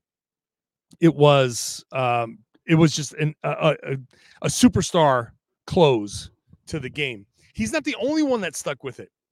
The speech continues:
Derek White stuck with it. I'll talk about him. I'll talk us about, about some of the other big performances coming up next. First, today's show is brought to you by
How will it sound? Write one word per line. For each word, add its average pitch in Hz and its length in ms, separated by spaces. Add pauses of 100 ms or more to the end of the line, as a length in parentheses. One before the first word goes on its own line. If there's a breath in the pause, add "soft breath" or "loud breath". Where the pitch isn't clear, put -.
(360)
Derek 254 300
White 240 320
stuck - 280
with 123 160
it. 110 140 (320)
I'll - 60
talk 190 140
about 156 160
him. 208 220
I'll 160 80
talk 180 200
us 160 100
about, 170 180 (140)
about 156 340
some 185 160
of 170 60
the 160 160
other 180 320 (560 soft breath)
big 180 180
performances 160 1120 (380)
coming 151 260
up 135 140 (420)
next. - 560 (320)
First, - 640
today's 196 400
show 170 400
is 147 220
brought 139 300
to - 120
you 120 80
by 160 520